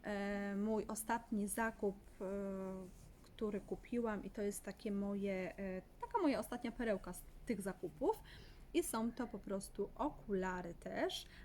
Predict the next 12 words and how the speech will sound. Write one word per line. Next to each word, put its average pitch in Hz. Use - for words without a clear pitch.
e, 240
okulary 196
Gucci. 185
Już 220
Wam 208
wyciągnę 196
z 185
woreczka 190
i 190
pokażę 185
te -
okulary. 175